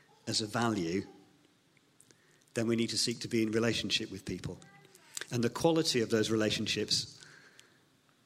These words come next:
needs to be good. If we hold transformation as a value, then we can't expect to see transformation in other people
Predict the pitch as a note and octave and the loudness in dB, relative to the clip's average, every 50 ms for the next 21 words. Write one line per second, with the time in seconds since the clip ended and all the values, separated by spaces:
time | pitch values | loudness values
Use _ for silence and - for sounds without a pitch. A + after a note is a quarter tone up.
0 | _ _ - A2 A2 G#2 - - - A2 A2 A#2 C3+ F3 E3+ - - - - - | _ _ -2 0 0 2 0 0 0 -2 -2 0 0 0 0 0 -2 -6 -12 -14
1 | - - - - - - - - - - - - - - - - - - - - | -16 -16 -16 -16 -18 -18 -20 -20 -18 -18 -20 -20 -20 -20 -20 -20 -20 -20 -20 -20
2 | - - - _ _ _ _ _ _ - - - - - - - - - - - | -20 -20 -20 _ _ _ _ _ _ -20 -20 -20 -20 -20 -20 -20 -20 -20 -20 -20
3 | - - - - - C#3+ D3 D3+ E3+ C#3 D3+ C#3+ C3+ B2+ - - D3+ C#3 C3+ - | -20 -20 -20 0 2 2 4 6 4 4 4 4 4 2 4 4 4 6 4 4
4 | - - C3 C3 D#3+ F#3+ G3 - - - A#2 G2+ F#2 F#2 - - - A#2 A2 - | 2 2 4 4 4 4 4 2 2 2 0 -2 -2 -4 -6 -6 -4 -4 -2 -2
5 | G2 F2 G2+ F#2 F#2 F2 F2+ F#2 A2 C3+ D3 - - - - - - - - - | -2 -2 -2 -4 -4 -2 0 2 2 0 0 -4 -10 -18 -20 -20 -20 -20 -20 -20
6 | - - - - - - - - - - - - - - _ - C3 C3 C#3 C3+ | -20 -20 -20 -20 -20 -18 -18 -18 -18 -20 -20 -20 -20 -6 _ 4 4 4 4 4
7 | - - F3+ G#3 F#3+ - E3+ C#3 - - - C#3+ C3+ - - B2+ - - C3+ C3 | 4 4 4 4 4 2 0 -2 -2 -2 -2 -2 -4 -2 -4 -2 -2 0 -2 0
8 | - C#3 C3+ B2+ - - B2 A#2+ A#2 - - A2+ G#2+ G2+ F#2+ C#3 C#3+ D#3+ D3+ - | 2 2 2 2 2 2 2 2 2 2 2 0 0 2 2 2 2 0 0 -2
9 | F#2 F2 F2+ - - F#2 G#2+ G#2+ | -6 -8 -8 -8 -8 -8 -8 -8